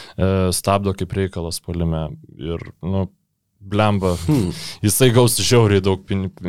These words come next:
Speaker 1: kiek pen-, penkiasdešimt milijonų gaus paskutinį savo sezoną ar keturiasdešimt. Nu, tai yra, tai yra š-
Speaker 2: Daugiau negu keturiasdešimt, tai manau, kad jo,
Speaker 1: E,
Speaker 2: netoli penkiasdešimt.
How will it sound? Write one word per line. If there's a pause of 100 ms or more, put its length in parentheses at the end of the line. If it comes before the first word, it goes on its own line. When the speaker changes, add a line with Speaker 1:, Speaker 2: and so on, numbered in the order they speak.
Speaker 1:
kiek (400)
pen-, (200)
penkiasdešimt
milijonų
gaus
paskutinį
savo
sezoną
ar
keturiasdešimt.
Nu,
tai
yra, (680)
tai
yra (160)
š-
Speaker 2:
Daugiau
negu
keturiasdešimt,
tai
manau,
kad
jo,
Speaker 1:
E,
Speaker 2:
netoli
penkiasdešimt.